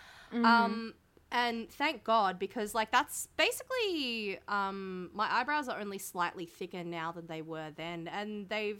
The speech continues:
Speaker 2: you know, kind of settled into a pretty nice shape.
Speaker 1: No, you don't have to do anything to them.
Speaker 2: I, I, I, I pluck two hairs occasionally. Again, chemical <laughs> burns. <laughs>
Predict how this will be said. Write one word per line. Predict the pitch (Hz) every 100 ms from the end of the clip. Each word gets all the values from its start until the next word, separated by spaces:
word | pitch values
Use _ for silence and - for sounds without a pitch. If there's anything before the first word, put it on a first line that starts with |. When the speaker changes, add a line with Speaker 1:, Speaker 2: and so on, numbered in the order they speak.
| -
Speaker 2:
you | 262
know, | 208 170
kind | - 220
of | 208 185
settled | - 233 226
into | 208 208 190
a |
pretty | - 349 339
nice | 175 156 -
shape. | 254
Speaker 1:
No, |
you | 254
don't | 269
have | 269 -
to |
do | 220 254
anything | 349 196 156 156
to | -
them. | 113
Speaker 2:
I, | 247 277 -
I, | 262 254
I, | 220 226 240 226 180 -
I | 196 202
pluck | - 247 190 - - - - -
two | - 202
hairs | 190 175 165 147 - -
occasionally. | 180 170 165 165 147 131 180 - _ _ - _ _ - -
Again, | 214 214 190 170 -
chemical | 240 214 - 262
<laughs> | - 247
burns. | 285 330 - -
<laughs> | -